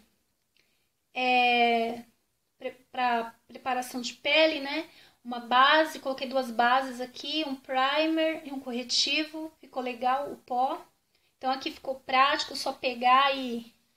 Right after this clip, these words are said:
e, e usar. E os batons aqui atrás, ficou tudo, tudo arrumadinho. Bom, meninas, essa bandejinha eu já tinha também. E ela é amarela.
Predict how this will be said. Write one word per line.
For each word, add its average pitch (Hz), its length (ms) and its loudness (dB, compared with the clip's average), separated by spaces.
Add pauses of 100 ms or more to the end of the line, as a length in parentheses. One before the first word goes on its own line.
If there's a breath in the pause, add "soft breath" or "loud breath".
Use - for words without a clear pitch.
(100)
e, 240 360 -16
e 240 60 -8
usar. 240 640 -2 (300)
E 254 80 -18
os 226 120 -16
batons 240 420 -2
aqui 240 180 -8
atrás, 240 420 -2
ficou 262 160 -10
tudo, 311 300 -12 (580 soft breath)
tudo 311 180 -6
arrumadinho. 277 880 4 (1160)
Bom, 262 160 0
meninas, 269 360 0
essa 247 200 -2
bandejinha 262 580 0
eu 254 40 0
já 254 100 -4
tinha 254 460 0
também. 254 560 -2 (720 loud breath)
E 254 300 2
ela 254 140 8
é 254 60 8
amarela. 262 720 4